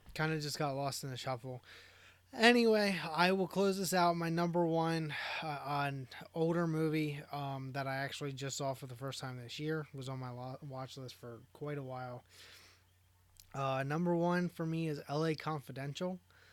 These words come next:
um, starring Kevin Spacey,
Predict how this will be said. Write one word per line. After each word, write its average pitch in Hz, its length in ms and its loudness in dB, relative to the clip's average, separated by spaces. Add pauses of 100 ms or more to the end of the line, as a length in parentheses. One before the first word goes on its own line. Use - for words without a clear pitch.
(420)
um, 135 500 -2
starring 139 320 -6
Kevin 151 260 -2
Spacey, 143 640 -4